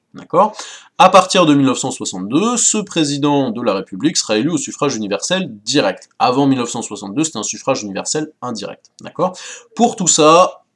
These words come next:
je vous renvoie vers le cours de M C, dans lequel on avait déjà traité, euh, toutes ces choses-là. Alors, De Gaulle, il va aussi changer la manière de faire la politique. Euh,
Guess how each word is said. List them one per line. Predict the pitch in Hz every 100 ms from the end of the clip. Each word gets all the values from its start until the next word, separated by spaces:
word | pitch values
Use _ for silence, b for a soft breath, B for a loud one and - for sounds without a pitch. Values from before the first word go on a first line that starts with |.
| - -
je | 135
vous | 196
renvoie | 160 135 156 147
vers | 147 139
le | 117
cours | 160 143
de | 127
M | 110 104
C, | - 151
dans | 139 101
lequel | - 127 131 135 113
on | 104
avait | 92 107
déjà | 104 123
traité, | 123 98 127 139 151 104
euh, | 98 92 -
toutes | 139
ces | 135
choses-là. | 131 110 92 92 _ B B B B B B B _ _ 143
Alors, | 143 101 -
De | 120 196
Gaulle, | 214 233 254 233 190
il | 190
va | 180
aussi | 196 180 - 220
changer | - 170 151 190 214
la | 190 120
manière | 147 165 180 190 196 151
de | 143 170
faire | - 156 143
la | 135
politique. | 160 147 135 - - -
Euh, | 101 101 98 95 95 101 98